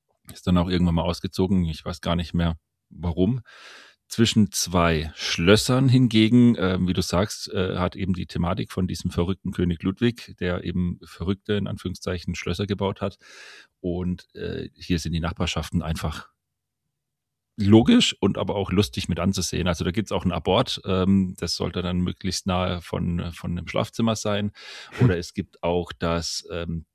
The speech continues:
Speaker 1: Zimmer, das Schlafzimmer für die Schwiegereltern. Das sollte ziemlich weit weg vom Thronsaal sein und solche Sachen. Also recht, recht lustige, stimmungsvolle Räume, ähm, sind da abgebildet. Ja,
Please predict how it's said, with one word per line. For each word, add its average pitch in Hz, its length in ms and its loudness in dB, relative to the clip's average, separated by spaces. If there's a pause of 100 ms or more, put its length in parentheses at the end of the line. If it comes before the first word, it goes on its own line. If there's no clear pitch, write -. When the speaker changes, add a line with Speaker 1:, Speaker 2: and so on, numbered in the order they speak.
(100)
Speaker 1:
Zimmer, 104 300 -2
das 92 120 -2
Schlafzimmer 98 680 -4
für 87 220 -6
die 90 120 -4
Schwiegereltern. 117 840 2
Das 95 120 -2
sollte - 260 -4
ziemlich 87 380 -4
weit 87 200 -2
weg 98 180 4
vom 90 140 0
Thronsaal 117 420 2
sein 95 340 0
und 92 120 -6
solche 82 200 -4
Sachen. 87 300 -6 (300)
Also 85 260 -2 (460)
recht, - 320 -14
recht - 220 -10
lustige, 82 540 -2
stimmungsvolle 87 680 2
Räume, 85 460 -2 (420)
ähm, 80 400 -12
sind - 160 -14
da - 60 -12
abgebildet. - 560 -16 (1400)
Ja, 80 160 -10